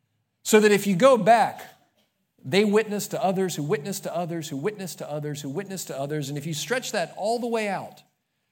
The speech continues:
at some point, somebody got on a boat and came all the way to America. At some point, somebody learned our language to speak it to, to you or to your ancestors. That the gospel goes forward based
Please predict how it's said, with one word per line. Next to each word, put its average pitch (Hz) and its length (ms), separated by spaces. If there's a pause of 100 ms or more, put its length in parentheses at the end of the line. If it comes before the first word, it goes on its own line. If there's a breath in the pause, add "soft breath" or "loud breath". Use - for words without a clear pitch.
(160)
at 170 100
some 285 320
point, 156 320
somebody 160 720 (220)
got 156 200
on 185 100
a 160 60
boat 147 360
and 131 100
came 165 200
all 175 120
the 175 80
way 180 140
to 160 120
America. 180 540 (600)
At 151 100
some 240 200
point, 220 240
somebody 202 360
learned 175 320
our 180 140
language 185 520
to - 80
speak 196 340
it 196 200
to, 139 260
to 127 140
you 190 340
or 160 80
to 147 120
your 131 120
ancestors. 143 800 (1120)
That 180 140
the 190 80
gospel 214 480
goes 170 300
forward 131 680
based 117 580